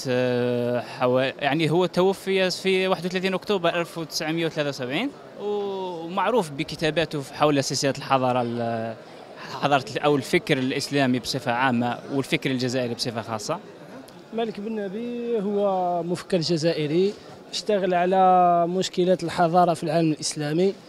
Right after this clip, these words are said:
Speaker 2: آه، وكان عنده، آه، أخذ المجتمع الجزائري ك-، كتجربة، حللها من كل النواحي، خاصة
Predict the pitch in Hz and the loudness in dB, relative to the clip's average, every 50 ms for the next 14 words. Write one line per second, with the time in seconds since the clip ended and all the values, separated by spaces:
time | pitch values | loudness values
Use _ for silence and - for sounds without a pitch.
0 | - - - - - - - - - - - - 175 190 208 208 208 208 202 196 | -20 -20 -20 -20 -20 -20 -20 -20 -20 -20 -16 -8 -4 0 2 4 4 6 6 6
1 | 196 196 190 190 190 190 185 175 - - 214 214 208 185 220 220 208 208 214 214 | 6 6 6 6 6 4 4 2 2 0 2 2 2 0 0 0 4 4 6 6
2 | 208 208 202 202 190 190 185 180 180 180 180 180 175 175 175 175 175 170 170 165 | 6 6 6 4 4 2 2 0 0 0 0 0 -2 -2 -2 -2 -2 -2 -2 -2
3 | 165 165 160 160 156 - - - - - - - - - - - - - - - | -2 -4 -4 -6 -8 -10 -16 -20 -20 -20 -20 -20 -20 -20 -20 -20 -20 -20 -20 -10
4 | - 185 180 - 220 202 180 190 214 226 214 - - 214 208 214 190 196 190 190 | -8 -8 -4 -4 -4 -4 -2 -2 -2 -2 -2 0 -2 -2 0 0 -2 -2 0 2
5 | 196 185 170 190 202 170 180 190 185 196 202 196 175 - - 190 185 185 180 180 | 0 2 2 0 0 2 4 4 6 8 8 6 6 6 6 6 8 8 8 8
6 | 175 170 170 165 165 156 151 147 143 143 135 135 127 117 - - - - - - | 8 8 8 6 6 4 2 0 -4 -6 -8 -10 -12 -16 -18 -20 -20 -20 -20 -20
7 | - - - - - - - - - - - - - - - - 190 175 - 214 | -20 -20 -20 -20 -20 -20 -20 -20 -20 -20 -20 -20 -20 -20 -2 -2 0 6 8 8
8 | 196 170 185 180 170 156 156 180 185 - - - - - - - - - - 214 | 10 10 8 8 8 6 4 0 0 -2 -6 -16 -20 -20 -20 -20 -20 -20 -20 -20
9 | 233 240 - - - 196 190 214 214 208 196 190 202 202 180 - - 220 202 202 | -16 -14 -12 -10 -8 -4 -4 -2 0 0 0 0 -2 -4 -4 -4 -4 -2 0 0
10 | 190 185 185 185 190 196 190 160 208 214 220 208 185 - 202 185 - 196 185 | 0 0 0 2 2 2 2 4 4 4 4 4 4 2 2 2 2 0 0